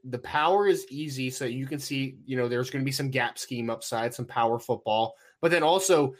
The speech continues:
he has good technique from, on an outside zone perspective. So I think this is a, also a scheme versatile player that can kinda do a little bit of everything in the run game, which is big time.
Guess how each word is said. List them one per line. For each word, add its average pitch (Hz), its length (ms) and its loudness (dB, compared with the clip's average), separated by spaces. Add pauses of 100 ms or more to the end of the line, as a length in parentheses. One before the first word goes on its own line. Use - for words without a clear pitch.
(160)
he 170 160 -4
has 185 360 2
good 185 180 2
technique 160 480 -2
from, 156 220 -4
on 143 160 -2
an 139 80 -2
outside 139 420 0
zone 165 240 -4
perspective. 117 560 -8
So - 140 -2
I 147 100 2
think 190 180 -2
this 180 140 -2
is 156 120 -10
a, 160 160 2
also 151 360 -2
a 127 60 0
scheme 165 360 -4
versatile 127 440 -4
player 104 320 -4
that 110 140 -6
can 120 100 -10
kinda 139 220 0
do 135 120 0
a 131 40 0
little 135 260 -2
bit 135 100 -4
of 123 80 -2
everything 165 380 -2
in 104 80 -6
the 98 80 -6
run 98 180 -8
game, 101 240 -20
which 101 140 -20
is 92 80 -20
big 98 200 -12
time. 98 280 -14